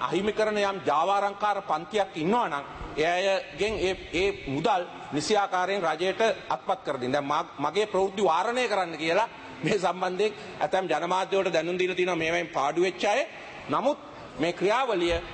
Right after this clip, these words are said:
අපි ඉදිරියට ගෙන යනවා. මේ සම්බන්ධයෙන් වෙන ක්‍රියාදාමයේදී මුදල් අමාත්‍යාංශයේ සක්‍රිය මැදිහත් වීම අපිට අවශ්‍යයි. නැත්නම් අපට තනියෙන් මේ කටයුත්ත කරන්න බෑ. ඔබතුමා අපේ කාරක සභාවේ ගෞරවය හා අපට, අ,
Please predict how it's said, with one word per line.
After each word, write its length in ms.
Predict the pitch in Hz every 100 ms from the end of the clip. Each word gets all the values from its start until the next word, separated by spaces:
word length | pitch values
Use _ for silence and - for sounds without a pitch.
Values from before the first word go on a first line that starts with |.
| - -
අපි 200 | - 151 190
ඉදිරියට 400 | 190 185 185 160
ගෙන 160 | 156
යනවා. 360 | 175 185 233 277 - - - -
මේ 180 | 135 175
සම්බන්ධයෙන් 720 | 180 185 190 190 196 226 226 - - - -
වෙන 160 | 151 190
ක්‍රියාදාමයේදී 840 | - 160 175 190 202 185 185 202
මුදල් 260 | 185 156 220
අමාත්‍යාංශයේ 720 | 208 170 - 160 156 - 196
සක්‍රිය 600 | 196 202 - - 214 240 233 -
මැදිහත් 460 | 135 151 180 196 190
වීම 160 | 196
අපිට 220 | 196 180 170
අවශ්‍යයි. 360 | 160 170 208
නැත්නම් 300 | 180 151 180
අපට 220 | 165 175 -
තනියෙන් 300 | 156 160 180
මේ 120 | 160
කටයුත්ත 360 | 147 151 165 160
කරන්න 320 | 147 156 160
බෑ. 160 | 180 262 - -
ඔබතුමා 460 | 120 147 202 208 196
අපේ 260 | - 190 175 135
කාරක 300 | 151 147 196
සභාවේ 460 | 190 180 185 190 202
ගෞරවය 480 | 139 160 247 180 147 - - -
හා 180 | 151 156
අපට, 220 | 143 175
අ, 100 | 185